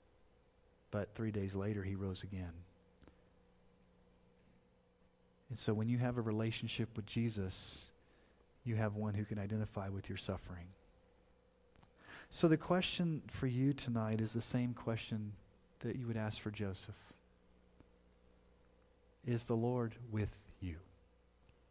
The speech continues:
Is the Lord with you? Can that be said of you? "The Lord is,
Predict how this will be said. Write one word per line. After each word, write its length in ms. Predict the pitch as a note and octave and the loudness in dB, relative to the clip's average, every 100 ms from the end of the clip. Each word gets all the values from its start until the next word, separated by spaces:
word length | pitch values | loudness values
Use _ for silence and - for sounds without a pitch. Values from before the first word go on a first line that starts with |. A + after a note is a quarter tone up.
| - - - - _ - - - _ - - | -20 -20 -20 -20 _ -20 -20 -20 _ -14 -8
Is 80 | A#2+ | -4
the 60 | A2 | 0
Lord 260 | B2 A2+ | 2 2
with 200 | A2+ - | 4 4
you? 100 | F2+ - - - - - - - - | 0 -10 -20 -20 -20 -20 -20 -10 4
Can 100 | C#3 | 6
that 120 | D#3+ | 6
be 60 | |
said 240 | - D3+ C3 | 6 6 8
of 80 | A#2+ | 6
you? 200 | G#2+ F#2 | 2 2
"The 80 | A2 | 0
Lord 260 | B2+ D#3 | 2 2
is, 140 | D3+ | 0